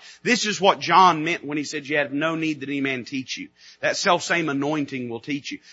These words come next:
Uh, John is not, uh, criticizing the thought of, of teachers,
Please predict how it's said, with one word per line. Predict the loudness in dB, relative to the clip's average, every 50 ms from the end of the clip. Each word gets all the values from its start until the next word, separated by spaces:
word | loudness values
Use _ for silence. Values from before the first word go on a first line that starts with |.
| -12 _
Uh, | -6 -6 -6 -6
John | 4 8 10 12 12 12 10
is | 8 2 2
not, | 6 8 10 10 12 10 8 6 2 -2
uh, | -2 -2
criticizing | -2 _ 4 6 6 6 6 4 6 8 8 8 6 4 -4 -4 -4
the | -6
thought | -4 2 6 8 10 10 10 8
of, | 6 0 -2 -6 -10 _
of | -2 -2 -2 -2
teachers, | -4 -4 -4 -4 -4 -6 -6 -6 -8 -8 -10 -16 -20